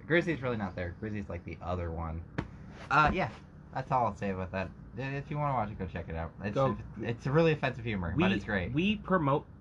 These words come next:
Speaker 2: them.
Speaker 1: Mm-hmm.
Speaker 2: It's like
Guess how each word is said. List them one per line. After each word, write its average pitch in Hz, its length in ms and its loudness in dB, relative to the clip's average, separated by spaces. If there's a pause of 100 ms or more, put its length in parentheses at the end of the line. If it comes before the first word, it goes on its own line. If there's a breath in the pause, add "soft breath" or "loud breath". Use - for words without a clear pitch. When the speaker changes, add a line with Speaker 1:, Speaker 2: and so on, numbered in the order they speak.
(140)
Speaker 2:
them. 95 380 0 (240)
Speaker 1:
Mm-hmm. 156 160 -4 (1800)
Speaker 2:
It's - 100 -8
like 117 140 2